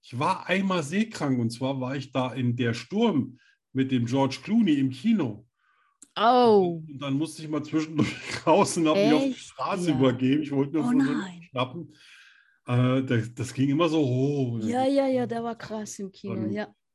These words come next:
Speaker 1: schwang
Speaker 2: Ja,
Speaker 1: so das
Speaker 2: hab ich auch
Speaker 1: Schiff
Speaker 2: im
Speaker 1: wieder
Speaker 2: Kino gesehen.
Speaker 1: hoch
Speaker 2: Mhm.
Speaker 1: und da wieder runter.
Speaker 2: Ja.
Speaker 1: Und das war so eine riesige Leinwand und ich
Speaker 2: Ja, ja,
Speaker 1: schwankte
Speaker 2: ja, ja.
Speaker 1: mit.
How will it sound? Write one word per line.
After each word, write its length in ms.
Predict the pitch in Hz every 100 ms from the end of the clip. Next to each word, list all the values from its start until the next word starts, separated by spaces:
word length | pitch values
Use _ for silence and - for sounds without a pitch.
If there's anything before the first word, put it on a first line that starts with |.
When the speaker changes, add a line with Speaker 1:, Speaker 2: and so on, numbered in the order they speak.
| _ _ _ _
Speaker 1:
schwang 340 | 107 110 123
Speaker 2:
Ja, 60 | 135
Speaker 1:
so 140 | 135
das 140 | 117 -
Speaker 2:
hab 80 | 156
ich 0 |
auch 0 |
Speaker 1:
Schiff 100 | 127
Speaker 2:
im 80 |
Speaker 1:
wieder 120 | 127 123
Speaker 2:
Kino 200 | 117 117
gesehen. 140 | 156
Speaker 1:
hoch 160 | 160 _ _ -
Speaker 2:
Mhm. 600 | 214 202 180 180 190 - _ _ _ _
Speaker 1:
und 200 | 139 120
da 160 | 127 127
wieder 120 | 127
runter. 880 | 123 123 156 185 185 175 135 123 120 _ -
Speaker 2:
Ja. 300 | 214 208 - _ _ _ _ _ -
Speaker 1:
Und 200 | 123 127
das 160 | 123
war 160 | 135 135
so 80 | 135
eine 120 | 127
riesige 440 | 139 156 151 135
Leinwand 760 | 127 123 135 160 175 175 175 165
und 400 | 147 147 143 135 - -
ich 100 | 185
Speaker 2:
Ja, 180 | 202 208
ja, 40 |
Speaker 1:
schwankte 260 | 120 - -
Speaker 2:
ja, 80 | 131
ja. 140 | 120
Speaker 1:
mit. 240 | 170 -